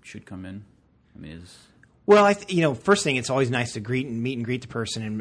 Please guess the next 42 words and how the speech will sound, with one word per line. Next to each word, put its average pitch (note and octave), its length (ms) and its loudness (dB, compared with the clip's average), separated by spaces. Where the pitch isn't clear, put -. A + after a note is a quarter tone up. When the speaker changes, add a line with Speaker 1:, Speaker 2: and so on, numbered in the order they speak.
Speaker 2:
you A#2 60 -6
know, A2+ 60 -6
make A#2 180 -4
'em G#2 80 -6
feel G#2+ 180 -4
welcome. A2 320 -6
I G2+ 60 -12
think G#2 160 -10
that's G#2 160 -10
the G#2+ 60 -12
most G#2 180 -12
important G#2+ 400 -10
thing. G2+ 260 -10
But, G#2 320 -12
uh, G#2+ 240 -6
you D#3+ 100 -8
know, E3 60 -2
I've D#3 120 0
been D3 120 2
at, - 180 -6
when C3+ 160 -6
I B2+ 40 -2
was B2+ 120 -4
at B2 60 -6
Cherry B2+ 260 -2
Hills, A#2+ 540 -2
uh, G#2 440 -8
we B2 120 -4
didn't A#2+ 200 -2
make A#2 160 -4
people B2 220 -8
check B2 340 -6
in B2 140 -6
the A#2+ 60 -6
shop, B2 520 -4
uh, G2+ 600 -12
but A#2+ 200 -8
the A2+ 220 -10
shop C3+ 280 4
was A#2+ 120 -2
located A#2 420 -2
right, A#2 260 -2